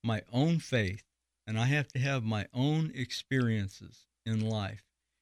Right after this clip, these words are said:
And no one can take those away from me. I must experience those myself. And so I wanted to help people get through that solitary walk,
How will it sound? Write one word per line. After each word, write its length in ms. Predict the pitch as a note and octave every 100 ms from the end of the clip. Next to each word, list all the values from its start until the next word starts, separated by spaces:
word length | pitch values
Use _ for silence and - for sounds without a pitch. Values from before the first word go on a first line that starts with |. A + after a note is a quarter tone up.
| -
And 260 | B2 B2 B2+
no 120 | D3+
one 220 | F3 D#3+
can 120 | D3 C#3
take 280 | D#3+ D#3
those 180 | D3+ C#3
away 260 | A#2+ A#2+ D#3+
from 280 | - F#2+ E2+
me. 180 | - - _ _ _ -
I 140 | A#2+ D3
must 480 | B2+ C3 D3 -
experience 600 | A#2+ - - C3 C3 B2
those 320 | B2+ A#2 G#2+ G#2
myself. 520 | G2 G2 G#2 F#2+ F#2+ _ _ _ _ _ _ _
And 80 | B2
so 120 | C3
I 40 | D3
wanted 280 | F#3 G3 C#3+
to 60 |
help 320 | C3+ D#3 - -
people 260 | D3 A#2
get 260 | B2 C3+ -
through 440 | C#3 C#3 C#3 B2 - - _ -
that 260 | A#2+ B2 -
solitary 800 | - - D#3+ G3 G3 - A#2 G2+ G2+
walk, 440 | G#2 G2+ G2+ F#2+